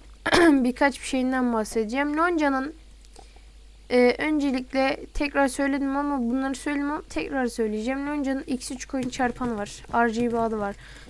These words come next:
Güzel bir pelerinimiz var. Pelerini değiştirelim derseniz gelin. Zaten değişeceğiz. Pelerin, güzel bir pelerin falan bulabilirsek değiştirebiliriz.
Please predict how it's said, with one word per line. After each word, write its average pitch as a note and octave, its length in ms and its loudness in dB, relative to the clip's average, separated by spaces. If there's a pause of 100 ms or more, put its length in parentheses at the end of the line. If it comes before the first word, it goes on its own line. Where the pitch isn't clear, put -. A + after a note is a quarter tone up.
(100)
Güzel B3 320 4
bir B3 220 0 (240)
pelerinimiz A#3+ 560 2
var. G#3+ 140 -2
Pelerini C#4+ 480 0
değiştirelim C#4+ 640 -2
derseniz C#4+ 680 0 (140)
gelin. D4 420 0 (200)
Zaten C4+ 380 -2 (540)
değişeceğiz. C4+ 680 -2 (300)
Pelerin, C4 400 0
güzel B3 360 0
bir A#3+ 100 -4
pelerin B3+ 500 0
falan C4 360 -2
bulabilirsek C4 760 -4
değiştirebiliriz. B3 1120 -2